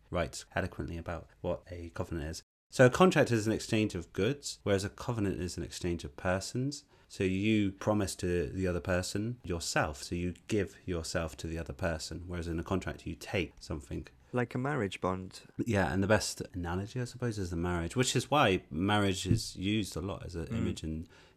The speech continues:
Speaker 1: the Old Testament with God and Israel, and also in the New Testament with the church.
Speaker 2: Covenants, of course, also involve things like blood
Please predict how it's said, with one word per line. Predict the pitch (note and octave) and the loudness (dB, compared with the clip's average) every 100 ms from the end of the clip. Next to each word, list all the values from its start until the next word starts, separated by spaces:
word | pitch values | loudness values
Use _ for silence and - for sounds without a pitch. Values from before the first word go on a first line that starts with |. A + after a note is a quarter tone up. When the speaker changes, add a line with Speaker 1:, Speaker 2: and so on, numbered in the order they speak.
| - | -4
Speaker 1:
the | E2+ | 0
Old | G2+ - | 0 0
Testament | A2+ - C#3 - | -4 -2 -2 -4
with | E2+ | -6
God | - F2 F2+ | -2 -2 -2
and | E2 D#2 - | -4 -6 -6
Israel, | F2+ - A2 A#2+ C3+ - - - | -6 -4 -2 -2 -4 -12 -20 -6
and | G2+ G#2 | 0 0
also | - D#2+ | 0 -4
in | D#2+ E2 | -4 -6
the | D#2+ D#2+ - _ - | -6 -10 -12 _ -8
New | F2+ | -6
Testament | - - B1 | -6 -6 -6
with | C2+ | -6
the | - | -10
church. | - F2 E2 - - _ _ - | -8 -8 -8 -12 -20 _ _ -10
Speaker 2:
Covenants, | - A#2+ A#2+ A2+ | -2 0 0 -2
of | A2+ | -4
course, | - A2+ - | 2 2 4
also | A2+ - G#2+ | 0 0 0
involve | G#2 G#2+ G#2 G2+ - - - | 2 4 4 2 -2 -14 -10
things | G#2+ G#2 G2+ | -6 -6 -2
like | - - - | -2 -2 2
blood | A#2 G#2 G2 | 4 4 2